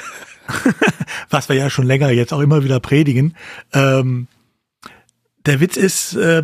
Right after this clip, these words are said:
manchmal, äh, ist die Wirklichkeit ernüchternd. Es gab jetzt auf Heise New-, äh, News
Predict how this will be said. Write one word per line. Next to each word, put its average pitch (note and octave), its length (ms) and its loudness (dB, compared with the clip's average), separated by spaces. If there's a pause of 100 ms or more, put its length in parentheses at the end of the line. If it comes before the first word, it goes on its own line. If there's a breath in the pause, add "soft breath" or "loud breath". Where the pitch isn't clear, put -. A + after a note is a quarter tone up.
manchmal, F3+ 720 0
äh, E3 540 2
ist - 140 -8
die D3+ 120 0
Wirklichkeit D#3+ 560 -2
ernüchternd. D#3 760 0 (1040 loud breath)
Es - 140 -12
gab - 280 -2
jetzt D#3 180 2
auf C#3 180 -4
Heise D3 360 2
New-, A#2+ 260 0
äh, A#2+ 540 2
News A#2+ 500 0